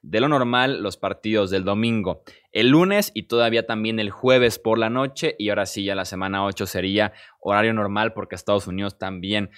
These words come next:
ya recorre su reloj, así que estar atentos con ese tema para, en temas de fantasy y también para que no lleguen a ver a su equipo una hora tarde, ya que estén perdiendo tal vez en el segundo cuarto, qué sé yo.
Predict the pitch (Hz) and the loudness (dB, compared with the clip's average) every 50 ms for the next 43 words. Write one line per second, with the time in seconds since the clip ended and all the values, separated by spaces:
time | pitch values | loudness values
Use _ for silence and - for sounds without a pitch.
0 | - - _ - 85 95 98 98 98 95 90 - 95 95 92 101 98 95 - - | -20 -20 _ -8 -2 0 0 0 0 -2 -2 -4 -4 -4 -2 -2 -2 -4 -4 -6
1 | - - 110 110 110 - - 107 110 117 143 165 190 190 - 110 98 - 110 - | -6 -4 -2 -2 -2 -4 -4 0 2 4 6 6 4 4 2 -2 -6 -6 -6 -6
2 | - 104 - - 107 107 104 107 107 104 98 107 - - - 98 98 - - 110 | -6 -6 -2 0 0 0 0 0 -2 -4 -4 -6 -6 -6 -6 -8 -8 -6 -6 -6
3 | 107 113 - - 110 113 113 110 - 104 98 95 95 95 85 60 50 - 90 85 | -4 -4 -6 -6 -4 -4 -4 -4 -4 -2 -2 -2 -2 -2 -4 -6 -8 -12 -14 -12
4 | - - 123 120 113 110 104 143 165 165 175 160 156 190 - - - - 104 101 | -6 -4 -2 0 0 0 2 0 0 0 0 -2 0 -2 -2 -4 -6 -8 -6 -4
5 | 104 107 113 - - 107 104 95 - - 98 98 104 107 107 107 101 95 98 101 | -2 -4 -2 0 0 0 0 0 -2 -4 -6 -4 -2 -2 -2 -2 -2 -2 -4 -4
6 | 104 107 98 - 110 107 - - 131 123 - - - _ _ 151 139 127 113 110 | -4 -6 -6 -4 -4 -4 0 0 0 0 -2 -6 -20 _ _ 0 2 2 2 0
7 | 104 107 107 107 107 104 104 - _ _ _ _ - 120 120 120 120 120 113 107 | 0 0 2 0 0 -2 -6 -10 _ _ _ _ 0 0 2 2 0 0 0 -2
8 | - 107 104 - - 107 104 98 - 104 95 95 104 110 113 113 110 110 110 98 | -2 -6 -8 -6 -6 -6 -4 -4 -2 -2 -2 0 0 0 0 0 0 0 0 0
9 | - - 98 98 101 95 104 98 95 90 - - 90 95 101 98 92 90 - 107 | 0 0 0 0 0 -2 -2 -4 -6 -6 -6 -6 -6 -6 -4 -4 -6 -4 -2 0
10 | 107 113 - - 113 104 - 101 92 90 95 90 92 95 90 | 0 0 0 -2 -6 -6 -6 -8 -10 -8 -6 -6 -6 -6 -8